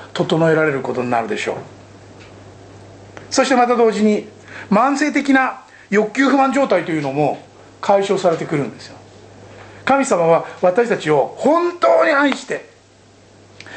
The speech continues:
私の存在そのものを愛して、御子イエス・キリストの命を懸けてくださったことですから、私が何をするにしてもこのお方は私の存在を喜び、私の祝福、私の成功を喜び、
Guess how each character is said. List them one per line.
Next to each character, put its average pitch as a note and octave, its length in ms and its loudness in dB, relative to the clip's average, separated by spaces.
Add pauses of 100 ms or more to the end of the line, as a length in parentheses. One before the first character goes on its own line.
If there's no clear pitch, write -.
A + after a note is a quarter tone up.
私 G3+ 260 2
の F3 120 0
存 D#4 280 2
在 D#4+ 180 2
そ D4 140 0
の D#4 60 4
も D#4+ 100 4
の D4+ 100 4
を A3+ 80 4
愛 G#3+ 140 0
し - 80 -12
て、 - 260 -8 (400)
御 G3+ 120 2
子 G3+ 140 2
イ G3+ 60 2
エ F#3+ 60 2
ス・ - 80 -10
キ G3 80 -6
リ D#3+ 60 -6
ス D3+ 40 -8
ト F3+ 40 -6
の F3+ 80 0
命 F#3 220 -2
を C3+ 140 0 (140)
懸 A#3 200 0
け - 20 0
て G3 60 -2
く D#3 60 -6
だ E3+ 100 0
さ F3 100 -4
っ - 80 -8
た - 80 -4
こ C#3+ 100 0
と C#3+ 80 -2
で C#3 80 0
す - 80 -10
か C3 120 -2
ら、 C3 200 -2 (340)
私 F3+ 300 0
が E3+ 120 2
何 G4+ 400 2
を F#4 120 0
す - 160 -4
る D#4+ 100 -4
に E4 140 0
し - 120 -6
て E4 120 4
も D#4 140 2
こ G#3+ 140 -2
の G3 120 2
お F#3+ 60 0
方 F#3+ 260 2
は F#3 280 0 (400)
私 F3+ 280 0
の F#3 100 2
存 F#3+ 200 0
在 F#3+ 240 4
を F3+ 220 4
喜 A3 140 2
び、 G3 180 -4 (520)
私 E3+ 340 0
の G3 100 2
祝 G3+ 280 0
福、 - 220 -6
私 G3 300 0
の G#3 260 0
成 G3 300 0
功 G3+ 280 2
を G3+ 60 4
喜 F3+ 60 0
び、 F#3+ 420 -2